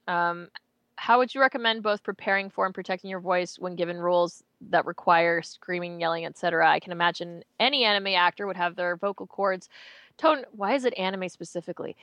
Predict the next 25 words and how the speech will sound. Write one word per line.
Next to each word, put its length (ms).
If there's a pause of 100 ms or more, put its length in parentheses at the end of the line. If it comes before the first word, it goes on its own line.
(200)
Anime 280
actor 400
who 80
would 80
have 140
their 120
vocal 280
cords 320
torn 240
to 60
shreds 480
when 180
shouting 400
for 140
battle 300
scenes. 380
Hey, 180
you 60
think 200
anime 200
is 140
tough? 160
Try 140
video 220
games. 200